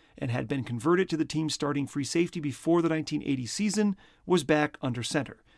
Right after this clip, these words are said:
Tricano was playing this game with an extra chip on his shoulder after Majors opted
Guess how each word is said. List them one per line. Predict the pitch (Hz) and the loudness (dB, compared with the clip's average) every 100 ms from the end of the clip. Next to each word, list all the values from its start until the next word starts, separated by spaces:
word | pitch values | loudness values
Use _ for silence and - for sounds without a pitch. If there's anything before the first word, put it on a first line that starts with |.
| _ - _ _ - | _ -20 _ _ -4
Tricano | 156 180 214 233 | -2 4 6 6
was | 226 - | 4 2
playing | 202 196 175 | 2 2 2
this | 180 | 2
game | 170 175 180 165 | 2 2 0 -2
with | 170 | -2
an | 185 | 0
extra | 202 202 165 | -2 0 0
chip | 151 139 - | 0 -2 -2
on | 113 | -6
his | 107 | -6
shoulder | - 117 127 151 - _ _ | -8 -6 -4 -4 -6 _ _
after | 147 - 131 | -6 -2 0
Majors | 151 202 226 208 | 2 2 0 -2
opted | - 170 - | -2 0 0